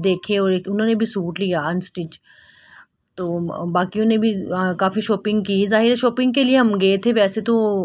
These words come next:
हम कभी चौदह अगस्त पे घर से बाहर नहीं निकले क्योंकि रश काफ़ी होता है, इस वजह से फिर शॉपिंग वगैरह, कपड़े वगैरह लिए हैं, मॉल में रश वगैरह देखा है, बाहर निकले हैं तो फिर अब, अब वापसी के लिए ऑटो बहुत मुश्किल से मिला।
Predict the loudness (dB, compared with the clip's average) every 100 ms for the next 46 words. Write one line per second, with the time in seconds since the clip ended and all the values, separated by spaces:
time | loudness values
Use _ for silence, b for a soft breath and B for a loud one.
0 | 0 0 0 0 -2 0 0 2 2 0
1 | -2 -4 0 -2 -2 -2 -2 0 -2 -2
2 | -4 -6 -6 _ _ _ -6 0 0 0
3 | -2 -4 -2 0 0 -2 -4 -6 -8 B
4 | B B B B B _ _ _ _ -10
5 | -6 -2 -2 -2 -2 -2 -2 0 -2 0
6 | 0 0 0 -2 0 0 4 4 4 0
7 | 0 0 0 0 0 0 2 2 2 0
8 | 0 -2 -4 0 2 0 -4 -2 -2 -2
9 | b b b b _ _ -8 0 2 4
10 | 2 0 -2 -2 -2 -4 -4 -2 2 2
11 | 0 -4 -10 _ _ -10 -10 -10 -12 -6
12 | 0 0 0 -4 -2 0 0 0 0 -2
13 | -2 0 0 -2 -4 -6 -4 -2 -2 -4